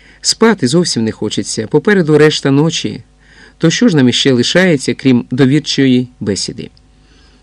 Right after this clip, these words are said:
«А ваша милість дуже прихильно поставилась до мене». «Оближ»,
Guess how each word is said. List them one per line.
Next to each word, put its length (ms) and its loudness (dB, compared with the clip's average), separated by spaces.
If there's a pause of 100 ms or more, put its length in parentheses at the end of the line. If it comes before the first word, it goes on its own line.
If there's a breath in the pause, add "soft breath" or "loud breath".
(120 soft breath)
«А 80 2
ваша 360 2
милість 380 2
дуже 260 2
прихильно 540 0
поставилась 720 0
до 100 0
мене». 280 -4 (760 soft breath)
«Оближ», 540 0